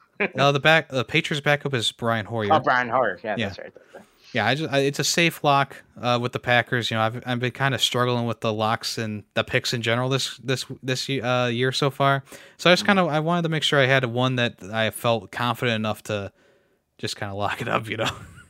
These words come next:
Speaker 1: Yeah. All right, Chiefs versus Buccaneers.
Speaker 2: I took the
Speaker 1: I
Speaker 2: Chiefs.
Speaker 1: took the Chiefs as
Speaker 2: Yeah.
Speaker 1: well. Like, like I said, the Buccaneers offense been kinda looking dead. I know Mike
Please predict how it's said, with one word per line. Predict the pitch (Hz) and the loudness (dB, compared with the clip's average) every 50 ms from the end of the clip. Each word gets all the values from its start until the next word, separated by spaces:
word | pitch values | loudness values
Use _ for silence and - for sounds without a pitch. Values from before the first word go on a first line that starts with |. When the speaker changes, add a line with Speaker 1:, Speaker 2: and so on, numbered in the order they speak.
| _ _ _ _ - | _ _ _ _ -10
Speaker 1:
Yeah. | 98 95 87 87 - _ _ _ _ _ _ _ _ _ _ _ _ _ _ _ _ _ _ _ _ _ _ _ _ _ _ _ - | -8 -8 -8 -8 -12 _ _ _ _ _ _ _ _ _ _ _ _ _ _ _ _ _ _ _ _ _ _ _ _ _ _ _ -8
All | 101 107 | -4 -2
right, | 147 175 - - 80 - - | -2 -2 -2 -4 -8 -10 -12
Chiefs | - - 131 135 127 - - | -10 -8 -8 -8 -8 -8 -6
versus | - 131 123 - 117 113 104 | -6 -6 -4 -6 -8 -10 -6
Buccaneers. | - - 117 123 - 135 135 170 196 226 247 254 262 247 - - - - _ _ _ _ _ _ _ _ _ _ _ _ _ _ _ - - - | -4 -2 -2 -2 -2 -4 -4 -4 -4 -6 -6 -8 -10 -12 -14 -16 -18 -20 _ _ _ _ _ _ _ _ _ _ _ _ _ _ _ -18 -12 -6
Speaker 2:
I | 101 110 113 | -4 -4 -2
took | - - 151 - | -2 -2 0 2
the | 101 104 | 2 4
Speaker 1:
I | 101 104 104 104 104 104 | 6 6 6 6 6 4
Speaker 2:
Chiefs. | 107 107 104 - - - | 2 2 0 -2 -6 -10
Speaker 1:
took | - - _ _ | -16 -18 _ _
the | 104 98 | -12 -10
Chiefs | - - - 117 131 156 175 175 - | -8 -6 -6 -4 -4 -4 -6 -6 -6
as | - - 135 123 | -6 -6 -6 -6
Speaker 2:
Yeah. | 101 | -2
Speaker 1:
well. | 95 113 131 127 107 98 98 95 92 92 | 2 4 4 6 4 4 2 -2 -2 -4
Like, | 101 101 - _ - - | -4 -6 -6 _ -14 -6
like | 90 110 113 110 | -2 -2 0 0
I | 120 113 | 0 -2
said, | - - 120 113 110 | 0 0 -2 0 0
the | 110 | -2
Buccaneers | 95 110 107 - 127 117 117 110 - | -2 -2 -2 -2 -4 -8 -6 -4 0
offense | 110 107 110 - 123 120 110 | 0 0 0 -2 -6 -8 -8
been | - - 104 104 104 98 | -10 -10 -10 -10 -8 -6
kinda | - 107 110 110 110 | -4 -4 -4 -4 -6
looking | 110 110 - 107 104 104 | -8 -8 -8 -10 -6 -2
dead. | 107 113 135 143 139 135 143 - _ - - _ _ _ _ | 2 2 4 4 2 0 -4 -8 _ -20 -20 _ _ _ _
I | 98 104 | -2 -2
know | 107 107 110 | 0 0 0
Mike | 107 110 107 110 | 0 -2 -4 -4